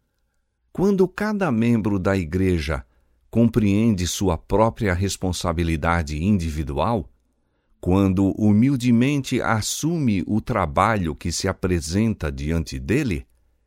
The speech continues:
a obra prosseguirá para o êxito. Deus deu a cada um a sua obra segundo suas várias aptidões. Não será fácil trabalhar para o Mestre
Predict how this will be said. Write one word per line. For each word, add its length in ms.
a 180
obra 400
prosseguirá 1080
para 540
o 240
êxito. 640
Deus 480
deu 320
a 60
cada 420
um 380
a 100
sua 400
obra 480
segundo 800
suas 480
várias 800
aptidões. 1000
Não 340
será 520
fácil 680
trabalhar 600
para 300
o 60
Mestre 760